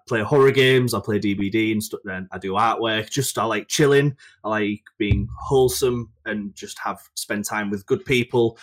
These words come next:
good company, good music. That's, that's basically me. I like just relaxing, having a laugh, and it's very much, uh, I do whatever I can to tr-, potentially just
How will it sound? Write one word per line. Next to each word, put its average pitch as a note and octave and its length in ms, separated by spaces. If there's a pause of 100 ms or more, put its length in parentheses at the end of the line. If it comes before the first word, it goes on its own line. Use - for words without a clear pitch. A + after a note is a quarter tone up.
(220)
good C#3 160
company, A#2 400
good G#2+ 220
music. G#2 640
That's, G2+ 240
that's G2 220
basically G#2 380
me. F#2+ 240 (100)
I G2 140
like F#2+ 400
just - 260
relaxing, G#2 840
having A#2+ 260
a G#2+ 60
laugh, G2+ 480 (360)
and G2 420 (100)
it's F#2 220
very G#2 280
much, - 540
uh, F#2+ 480
I G2 100
do F#2+ 140
whatever F#2+ 320
I F#2 60
can G2 240
to - 100 (220)
tr-, - 180
potentially G2 640
just - 400